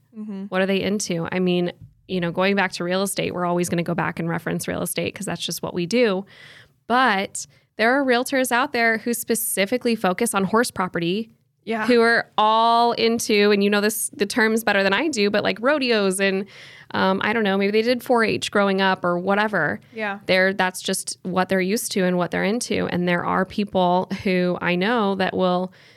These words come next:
Speaker 2: go to every single in-town rodeo event 'cause they know everybody there.
Speaker 1: Yep.
Speaker 2: And that's their sphere of influence and that's their ideal client.
Speaker 1: Mm-hmm. Sometimes your ideal client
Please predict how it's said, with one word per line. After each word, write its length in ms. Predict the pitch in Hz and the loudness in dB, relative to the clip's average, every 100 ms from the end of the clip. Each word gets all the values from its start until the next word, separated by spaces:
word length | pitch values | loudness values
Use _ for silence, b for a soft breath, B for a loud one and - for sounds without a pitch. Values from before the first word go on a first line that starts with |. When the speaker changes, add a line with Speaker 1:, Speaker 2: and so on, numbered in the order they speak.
| B B | B B
Speaker 2:
go 300 | 185 190 208 | 0 4 4
to 200 | 226 214 - | 0 -2 0
every 280 | 190 214 226 | 2 2 0
single 540 | - 208 202 202 202 | 0 0 2 2 0
in-town 560 | 202 202 220 214 196 190 | 0 0 0 2 2 2
rodeo 360 | 185 190 196 190 | 2 2 2 2
event 500 | 190 220 247 220 - _ - | 2 2 2 0 -6 _ -4
'cause 140 | 202 | -2
they 120 | 196 190 | 2 2
know 200 | 208 302 | 2 2
everybody 380 | 254 214 190 | 2 0 -2
there. 380 | 190 170 175 233 b b | 0 0 0 -2 b b
Speaker 1:
Yep. 220 | 214 202 | -16 -4
Speaker 2:
And 180 | 220 202 | 0 2
that's 260 | 190 254 - | 0 -4 -2
their 160 | 247 | -2
sphere 200 | 240 226 | 0 0
of 80 | 226 | 0
influence 440 | 220 226 208 202 185 | 0 -2 -2 -2 -2
and 120 | 180 | 0
that's 220 | 175 202 | -2 -2
their 140 | 202 190 | 0 0
ideal 300 | 190 185 175 | 0 0 -2
client. 480 | 190 233 180 - - _ - | -4 -4 -4 -8 -14 _ -12
Speaker 1:
Mm-hmm. 340 | 220 202 190 226 _ _ | -10 -10 -10 -14 _ _
Sometimes 720 | - 285 302 330 349 370 370 339 | -6 -4 -4 -4 -6 -6 -10 -8
your 180 | 233 | -4
ideal 420 | 214 208 214 196 208 | -4 -4 -6 -8 -8
client 600 | - 175 160 220 269 | -8 -8 -6 -8 -10